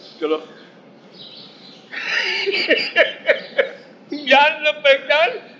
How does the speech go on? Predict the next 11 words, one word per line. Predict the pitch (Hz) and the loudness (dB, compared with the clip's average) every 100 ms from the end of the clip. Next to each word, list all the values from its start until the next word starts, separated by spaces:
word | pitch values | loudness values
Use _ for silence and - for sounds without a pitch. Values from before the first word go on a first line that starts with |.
| - | -20
इनको | 294 - 311 | -20 -6 0
लालगंज | 285 285 302 302 | 4 4 4 -2
पहुंचाओ। | 320 - 302 302 339 349 - - | -4 2 2 4 2 2 0 -10
<laughs> | - - 466 - 508 - - - - - - - - - - - - | -10 -8 -6 -2 -2 -4 -18 -20 -20 -20 -20 -20 -20 -20 -20 -20 -16
जब, | - - - - - - - - - | -10 -2 4 4 2 -18 -20 -20 -2
जब | 302 | -2
दुनिया | 220 - 196 196 208 269 | 0 -6 -8 -10 0 2
में | 294 | 4
ऐसा | 254 220 202 196 214 | 4 4 4 4 4
नहीं | 208 202 214 | 4 0 0
होता, | 185 131 175 180 - | 0 0 -2 -2 -6